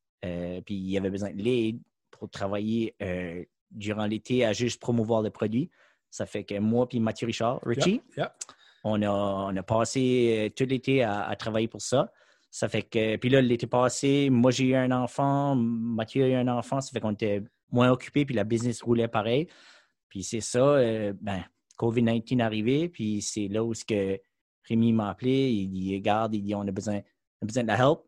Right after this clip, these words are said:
Speaker 1: au niveau de », fait, ils, ils ont, Rémi a pris une décision. Il avait besoin de, de réinventer, le,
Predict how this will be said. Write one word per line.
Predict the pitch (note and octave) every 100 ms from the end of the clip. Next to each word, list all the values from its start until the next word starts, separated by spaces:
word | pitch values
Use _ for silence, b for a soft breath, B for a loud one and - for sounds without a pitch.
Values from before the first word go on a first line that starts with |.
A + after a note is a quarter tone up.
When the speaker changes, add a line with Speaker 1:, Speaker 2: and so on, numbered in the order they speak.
| _ _ - - -
Speaker 1:
au | G#2+
niveau | G#2+ G#2 G#2 A2
de », | G#2 F#2+ F2+ E2 G1+ A#1+ - _ _ _ _ _ -
fait, | C#3 C#3+ B2+
ils, | B2+ B2+
ils | C3+
ont, | C#3 -
Rémi | C#3+ F3
a | E3+
pris | D3+
une | C#3
décision. | B2 A#2 A#2 A2+ b b b b -
Il |
avait | A2
besoin | A2 A2+ A#2+ A#2+
de, | A2+ G#2+ G2+ G2 -
de | A#2
réinventer, | G2+ A#2+ A2+ A#2 A2+ - A#2
le, | G#2 G2+ G2